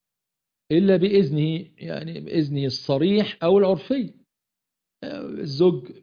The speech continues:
يتساهل ويتعرف عنه ذلك، يعني يتساهل في ذلك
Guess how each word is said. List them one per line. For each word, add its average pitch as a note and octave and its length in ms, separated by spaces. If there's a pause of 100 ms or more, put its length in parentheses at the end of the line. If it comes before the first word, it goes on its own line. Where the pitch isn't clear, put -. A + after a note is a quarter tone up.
(160)
يتساهل C3 960 (560)
ويتعرف B2+ 480
عنه B2+ 260
ذلك، A#2 480 (720)
يعني - 200
يتساهل C#3+ 720 (460)
في A#2+ 120
ذلك B2+ 460